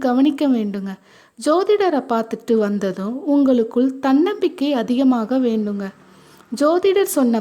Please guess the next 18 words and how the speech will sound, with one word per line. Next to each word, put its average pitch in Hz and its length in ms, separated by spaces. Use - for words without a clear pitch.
பரிகாரம் 254 580
மூலம் 185 300
நாளுக்கு 330 460
நாள் 196 200
நம் 220 180
நம்பிக்கை 330 440
குணம் 240 260
அதிகமாக 262 640
வேண்டும். 226 360
அதுக்கு 392 320
பதிலா 190 360
நாளுக்கு 330 440
நாள் 196 180
நாம் 226 240
மூட 370 320
நம்பிக்கைக்குள் 247 540
போகக்கூடாதுங்க. 233 840
மூட 415 240